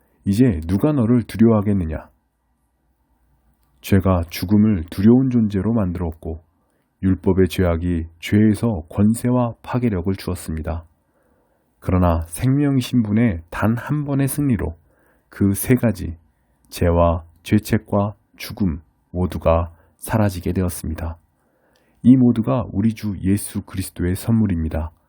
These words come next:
그러니 하나님께 감사드리십시오. 사랑하는 친구 여러분, 우리를 위해 이루어진 이 모든 일을 기억하고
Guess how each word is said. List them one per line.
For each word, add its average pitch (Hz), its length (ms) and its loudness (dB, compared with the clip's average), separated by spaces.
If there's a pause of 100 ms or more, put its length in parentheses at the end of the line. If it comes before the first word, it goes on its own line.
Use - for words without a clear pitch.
(380)
그러니 82 480 -2
하나님께 107 760 0
감사드리십시오. 87 1040 -4 (1000)
사랑하는 92 560 0
친구 107 380 0
여러분, 80 420 -4 (640)
우리를 110 480 4
위해 123 200 4
이루어진 98 640 0 (100)
이 127 180 0 (100)
모든 120 420 2
일을 113 280 2
기억하고 87 720 -4